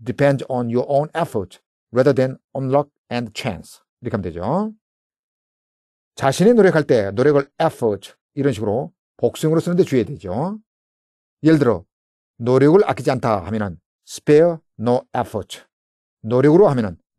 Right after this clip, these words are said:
by effort 이런 식으로 전부 복수형 effort를 쓰죠.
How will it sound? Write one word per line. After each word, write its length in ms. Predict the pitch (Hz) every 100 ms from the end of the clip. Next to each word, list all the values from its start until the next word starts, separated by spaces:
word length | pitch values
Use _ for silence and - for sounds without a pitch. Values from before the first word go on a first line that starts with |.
| 95
by 300 | 113 123 123 -
effort 420 | 123 - 101 - _ _
이런 160 | 127 123
식으로 180 | 107 131
전부 200 | 110 117
복수형 380 | - - 117 113 _ -
effort를 360 | 117 110 92 87
쓰죠. 520 | 101 87 90 151 208